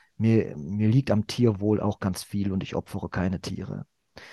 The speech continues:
Und ich esse auch keine Tiere. Aber, ähm, in der alten Zeit war das eben wichtig zu ganz bestimmten Anlässen, dass ein Tier geopfert wurde und dann die, das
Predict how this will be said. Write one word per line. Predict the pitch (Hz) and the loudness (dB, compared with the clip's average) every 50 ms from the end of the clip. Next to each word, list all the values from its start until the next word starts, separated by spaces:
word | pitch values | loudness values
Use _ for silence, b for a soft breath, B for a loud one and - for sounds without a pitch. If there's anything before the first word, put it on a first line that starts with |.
| B B B B | B B B B
Und | - 90 - | -10 -8 -8
ich | - - - | -6 -6 -6
esse | 85 87 - - | -6 -6 -6 -8
auch | - - | -10 -10
keine | - - - - | -12 -12 -12 -12
Tiere. | - - - - - 73 - - | -14 -12 -12 -10 -8 -10 -8 -4
Aber, | - 98 92 101 98 98 95 87 - - | -2 0 2 2 2 2 2 0 -2 -2
ähm, | 98 101 95 95 92 92 90 90 90 85 78 73 - - | -4 -2 0 0 0 0 0 -2 -2 -4 -6 -8 -12 -10
in | - 104 104 | -6 -2 0
der | 104 90 90 | 0 2 2
alten | 110 - 117 | 2 0 0
Zeit | - - 107 104 113 - - | -4 0 0 0 0 2 2
war | 113 | 4
das | 110 110 - | 4 4 2
eben | - - 104 104 110 104 95 101 | 0 -2 -2 0 0 -2 -2 -6
wichtig | 104 98 - 113 110 143 - - - - 127 123 - - - | -12 -10 -6 0 0 0 0 0 -2 -2 -2 -2 -2 -4 -10
zu | - - - 113 | -10 -6 -6 -2
ganz | - 104 113 117 - | 2 2 2 2 0
bestimmten | - 107 - - 123 113 107 - - | -2 -8 -6 -2 -2 -2 -2 -2 -2
Anlässen, | - 104 110 110 110 107 - 117 | 0 2 4 4 2 2 0 -2
dass | 107 101 - | -2 -2 -2
ein | 95 95 - | -2 -4 -4
Tier | - - 135 110 | 0 0 2 2
geopfert | 110 - 131 - - - 127 113 113 | 4 2 2 0 0 -6 -6 -4 -2
wurde | 113 113 113 110 | 0 0 2 2
und | 104 92 | 0 0
dann | 95 92 85 - b b b b b b b _ - | -2 -4 -4 -8 b b b b b b b _ -16
die, | - 87 90 - - | -14 -12 -12 -12 -8
das | - - - - | -6 -6 -6 -6